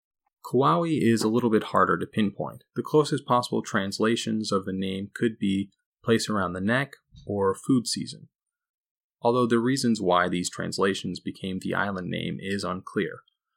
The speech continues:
One thing that makes it difficult to pinpoint is that the original natives of Kauai used to speak a distinct dialect of the Hawaiian language.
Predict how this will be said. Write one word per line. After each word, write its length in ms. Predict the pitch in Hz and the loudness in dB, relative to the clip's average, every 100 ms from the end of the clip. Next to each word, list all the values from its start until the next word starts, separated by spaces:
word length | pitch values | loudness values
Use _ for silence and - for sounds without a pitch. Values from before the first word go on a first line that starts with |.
| _ _ _ | _ _ _
One 180 | 147 156 | -2 -2
thing 220 | 143 131 | 0 2
that 100 | 110 | 2
makes 260 | 92 95 - | 2 -2 -4
it 120 | 95 | -2
difficult 420 | 113 110 - 104 | -2 -4 -4 -4
to 60 | - | -4
pinpoint 540 | - 95 95 90 92 | -8 -8 -6 -6 -6
is 140 | 104 104 | -8 -4
that 200 | 101 101 | -4 -2
the 140 | 101 | -2
original 420 | 104 135 139 127 | 0 -2 -2 -2
natives 400 | 104 95 95 95 | -2 0 -2 -2
of 160 | 95 87 | -4 -6
Kauai 440 | - - 107 113 113 | -6 -2 -2 0 -4
used 300 | 101 104 - | -4 -6 -6
to 80 | |
speak 300 | 98 - 90 | -8 -6 -8
a 140 | - 87 | -8 -8
distinct 440 | 92 - 135 - - | -8 -4 -4 -4 0
dialect 560 | 95 92 90 85 - | 2 2 -2 -4 -6
of 80 | 104 | -6
the 100 | - | -6
Hawaiian 440 | - 87 85 87 | -6 -4 -4 -4
language. 480 | 101 117 110 - - | -2 -2 -2 -8 -16